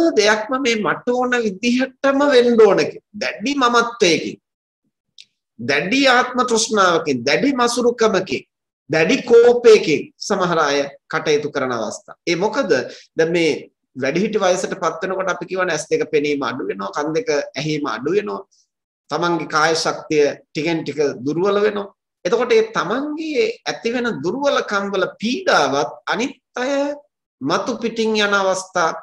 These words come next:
සමහරලාට අපි දකිනවා. ලෙඩක් දුකක් හැදුනා වුණත් හැමෝම තමන් වට කරගෙන තමන්ට ඔක්කොම ටික කරන්න. එතකොට ඒ අයට අනිත් දරුවන්ටත් වැඩ තියෙනවනේ කියලා එහෙම සංඥාවක් නැහැ. ඉතින් එහෙම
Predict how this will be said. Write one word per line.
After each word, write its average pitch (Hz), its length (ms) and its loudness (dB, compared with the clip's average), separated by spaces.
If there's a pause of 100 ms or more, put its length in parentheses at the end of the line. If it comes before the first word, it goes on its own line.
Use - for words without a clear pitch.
(100)
සමහරලාට 170 640 -2
අපි 147 160 -4
දකිනවා. 131 380 -6 (920)
ලෙඩක් 175 320 4
දුකක් 180 160 0 (120)
හැදුනා 180 420 -2
වුණත් 233 280 -2 (440)
හැමෝම 180 580 -4
තමන් 220 340 0
වට 190 280 0
කරගෙන 233 380 -2
තමන්ට 226 400 -2
ඔක්කොම 233 300 -2
ටික 226 220 -6
කරන්න. 226 320 0
එතකොට - 260 -6
ඒ 220 200 2
අයට 233 200 4 (180)
අනිත් 202 260 -2 (120)
දරුවන්ටත් 220 580 0
වැඩ 220 220 4
තියෙනවනේ 220 460 -2
කියලා 214 200 -2
එහෙම 220 180 0
සංඥාවක් 220 600 -2
නැහැ. 156 200 -6 (2000)
ඉතින් 170 200 0
එහෙම 202 280 0